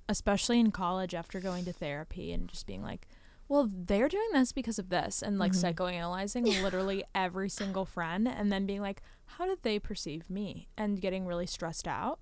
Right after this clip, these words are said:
Speaker 2: Mm-hmm.
Speaker 3: Mm-hmm.
Speaker 1: So, and just, like, overthinking things,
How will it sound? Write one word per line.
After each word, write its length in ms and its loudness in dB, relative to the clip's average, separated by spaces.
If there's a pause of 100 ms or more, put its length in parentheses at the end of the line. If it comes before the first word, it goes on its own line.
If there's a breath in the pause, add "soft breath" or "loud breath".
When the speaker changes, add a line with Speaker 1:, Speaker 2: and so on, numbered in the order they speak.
(120)
Speaker 2:
Mm-hmm. 160 4
Speaker 3:
Mm-hmm. 340 -4
Speaker 1:
So, 920 6 (680)
and 300 10
just, 320 4
like, 180 6 (160)
overthinking 840 6
things, 460 2